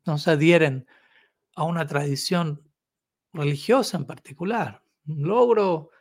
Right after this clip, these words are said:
percibir la tradic-, la presencia del Señor en,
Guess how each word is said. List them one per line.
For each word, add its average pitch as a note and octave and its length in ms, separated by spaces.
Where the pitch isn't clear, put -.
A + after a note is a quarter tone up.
percibir D#3+ 460
la D#3 180
tradic-, D3+ 520
la D3 140
presencia D3+ 560
del D3 80
Señor D#3+ 360
en, C#3 260